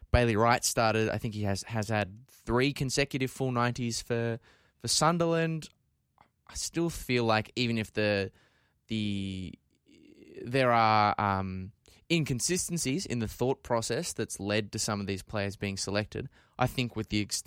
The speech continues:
exception of Joel King, the selections are pretty,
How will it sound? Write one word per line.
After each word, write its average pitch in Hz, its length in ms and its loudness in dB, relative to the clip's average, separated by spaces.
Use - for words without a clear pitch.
exception - 880 -2
of 107 120 -4
Joel 107 240 0
King, 101 320 -6
the 95 60 -6
selections 101 540 -4
are 98 40 -10
pretty, 95 440 -6